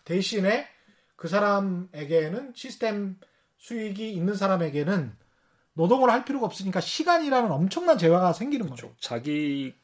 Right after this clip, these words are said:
Speaker 2: 삶을
Speaker 1: 음.
Speaker 2: 자기가 살아가는 그 시간을 자기가 원하는 데 쓸 수 있다는 게 되니까.
Speaker 1: 그러면 그 시간 중에서 본인이 뭔가 생산하고 서비스하고 또는 창조를 하고 싶을 때
Speaker 2: 그쵸.
Speaker 1: 아까 그 영감을 받은 책처럼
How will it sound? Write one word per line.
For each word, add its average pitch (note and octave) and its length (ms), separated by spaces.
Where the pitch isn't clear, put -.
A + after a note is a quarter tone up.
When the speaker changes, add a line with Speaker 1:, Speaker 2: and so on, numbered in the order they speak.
Speaker 2:
삶을 C#3+ 640
Speaker 1:
음. D#3 260
Speaker 2:
자기가 B2 420
살아가는 E3 380
그 G#2+ 60
시간을 E3 380
자기가 A2+ 280
원하는 C#3 360
데 B2 80
쓸 A#2+ 180
수 A2+ 300
있다는 G#2+ 400
게 G2 120
되니까. - 400
Speaker 1:
그러면 A#3 360
그 G#3+ 140
시간 B3 380
중에서 G#3+ 800
본인이 G#3+ 460
뭔가 F#3 580
생산하고 A3+ 540
서비스하고 G#3+ 1040
또는 B3+ 240
창조를 C4 480
하고 G3+ 200
싶을 E3+ 360
때 B3+ 300
Speaker 2:
그쵸. - 260
Speaker 1:
아까 E3 420
그 D3 540
영감을 G3+ 420
받은 D#3 280
책처럼 D#3+ 720